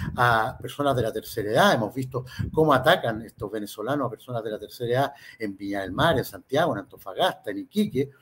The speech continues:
y todo queda en la impunidad, porque esta gente de diez, diez que participan en, en delitos, cae uno. Entonces, es grave, es grave la situación,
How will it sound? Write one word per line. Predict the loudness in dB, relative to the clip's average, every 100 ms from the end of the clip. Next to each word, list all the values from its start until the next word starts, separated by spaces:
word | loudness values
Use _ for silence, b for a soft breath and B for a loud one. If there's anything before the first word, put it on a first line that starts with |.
| B B B _
y | -12 2
todo | 6 6 6 0
queda | 4 4
en | 6
la | 2
impunidad, | 0 -2 2 6 6
porque | 2 -4
esta | -10
gente | -6 -4 -2 -2 B B B
de | 0 4 6 4 0
diez, | 4 4 4 -2 -18
diez | -4 -4
que | 0
participan | 0 0 -2 -2 0 2
en, | 0 0 -2 -4
en | -4
delitos, | -2 -2 -4 -2
cae | 2 4
uno. | 4 4 2 -6 _ _ _ _ _ _ _ _ -14
Entonces, | -6 -2 -2 0 -2 -2 -6 _ _ _ _
es | 6
grave, | 8 8 6 -2 -4
es | 2
grave | 4 4
la | 2
situación, | -4 -8 -4 -4 -4